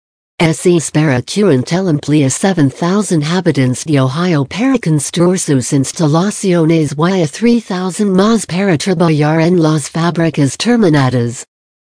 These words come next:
Como los trabajadores estadounidenses que están mucho,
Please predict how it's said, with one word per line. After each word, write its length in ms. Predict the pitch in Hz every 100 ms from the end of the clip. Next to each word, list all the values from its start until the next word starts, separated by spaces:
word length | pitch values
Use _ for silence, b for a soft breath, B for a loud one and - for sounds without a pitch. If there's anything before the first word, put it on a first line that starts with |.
| _
Como 320 | - 233 226 208
los 340 | 170 156 147
trabajadores 960 | - 208 214 156 160 185 151 147 147 143
estadounidenses 1300 | 175 - 208 220 214 170 165 156 143 156 135 196 151
que 120 | -
están 500 | 147 - 196 196 196
mucho, 480 | 214 240 139 120